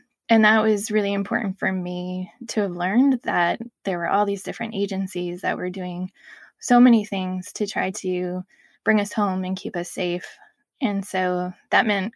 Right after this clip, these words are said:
quite a lot to learn about that, but I knew I still needed to leave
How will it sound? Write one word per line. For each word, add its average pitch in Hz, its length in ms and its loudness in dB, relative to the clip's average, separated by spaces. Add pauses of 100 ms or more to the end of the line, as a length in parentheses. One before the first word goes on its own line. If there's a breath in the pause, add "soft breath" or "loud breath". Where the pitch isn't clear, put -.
quite 196 180 2
a 196 60 2
lot 185 280 2
to 220 120 -2
learn 196 220 2
about 269 280 4
that, 294 280 2 (760 loud breath)
but 208 100 4
I 233 80 10
knew 226 160 8
I 208 100 4
still 202 240 -2
needed 185 400 -2
to 175 160 -4
leave 175 380 -4